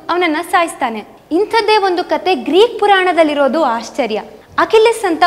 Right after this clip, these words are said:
ಒಬ್ಬ ಮಹಾವೀರ ಇದ್ನಂತೆ. ಅವನು ಮಗುವಾಗಿದ್ದಾಗ ಅವನ ತಾಯಿ ಅವನನ್ನ ಪವಿತ್ರ ನೀರಲ್ಲಿ ಅದ್ದುತ್ತಾಳೆ.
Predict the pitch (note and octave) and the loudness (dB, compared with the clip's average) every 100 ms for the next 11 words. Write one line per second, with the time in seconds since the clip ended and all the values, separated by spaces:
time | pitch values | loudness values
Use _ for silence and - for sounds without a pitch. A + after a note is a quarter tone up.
0 | E4 C4 C#4 B3 A#3+ D4 E4 C4+ A#3 A3 | 2 4 2 0 -2 0 0 0 2 0
1 | F#3 G3+ F#3+ G#3 - - _ _ - - | -2 -10 -10 -14 -16 -20 _ _ -20 -2
2 | C4+ D4 C#4 B3+ C4 G4+ E4+ E4 B3+ C4+ | 0 2 2 2 4 6 4 2 4 4
3 | C4+ E4+ C#4 - - E4 F#4+ F#4+ F#4+ D#4 | 6 2 0 -10 -2 0 2 2 4 6
4 | G4 G#4 F4+ E4 E4 F4+ F#4 D4+ F#4 F4+ | 6 4 2 0 0 -2 0 0 0 0
5 | G#4 E4+ D#4+ C#4 E4+ - A#3+ A3+ C#4+ A3 | 0 0 0 0 -2 0 0 0 -2 -2